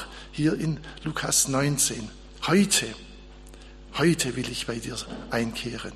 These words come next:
Heute ist diesem Haus Heil widerfahren. Und da kennen wir wahrscheinlich die Stelle vom Hebräerbrief dazu.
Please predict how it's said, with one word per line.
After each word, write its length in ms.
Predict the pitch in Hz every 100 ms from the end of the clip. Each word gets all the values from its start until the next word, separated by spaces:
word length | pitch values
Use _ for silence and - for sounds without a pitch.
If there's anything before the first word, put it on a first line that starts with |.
| - -
Heute 300 | 165 202 165
ist 240 | 156 -
diesem 300 | 147 - 127
Haus 260 | 117 135 -
Heil 240 | - 135
widerfahren. 560 | 135 - - - - - - - - - - - - -
Und 120 | -
da 60 | 139
kennen 340 | - 160 170
wir 120 | 175
wahrscheinlich 440 | 170 160 160 156 143
die 100 | 139
Stelle 320 | - 147 156
vom 160 | 151 120
Hebräerbrief 760 | 120 - 131 147 156 196 208
dazu. 480 | - 185 - 208 214